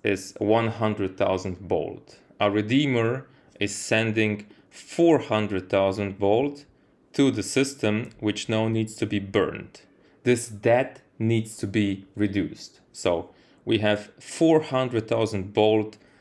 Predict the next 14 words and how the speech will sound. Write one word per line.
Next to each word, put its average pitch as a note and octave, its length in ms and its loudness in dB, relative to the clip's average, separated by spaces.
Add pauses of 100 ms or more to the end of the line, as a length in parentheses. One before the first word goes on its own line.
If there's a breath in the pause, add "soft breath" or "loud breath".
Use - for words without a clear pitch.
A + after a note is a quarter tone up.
(140 soft breath)
sent G#2+ 400 0
to A2 80 -4
the F#2+ 100 -4
system. - 600 -6
First, D#3 640 0 (380 soft breath)
this C#3+ 300 2
user G2 280 -2
gets, F#2 540 -4 (280)
uh, F2+ 560 -2
redeemed, G#2 480 0
he A2 160 -6
gets G2+ 340 0
fully D3 380 2
redeemed. F#2 680 -2